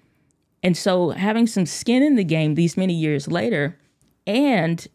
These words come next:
at least having, like, five years on YouTube that I know for sure,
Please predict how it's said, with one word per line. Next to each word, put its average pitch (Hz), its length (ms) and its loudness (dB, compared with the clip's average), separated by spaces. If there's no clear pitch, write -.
at 180 180 0
least 254 440 0
having, 202 300 -2
like, 151 220 -4
five 156 460 -4
years 151 260 0
on 147 140 0
YouTube 147 360 -2
that 143 80 -4
I 139 80 -2
know 143 200 0
for 131 160 -8
sure, 160 520 -2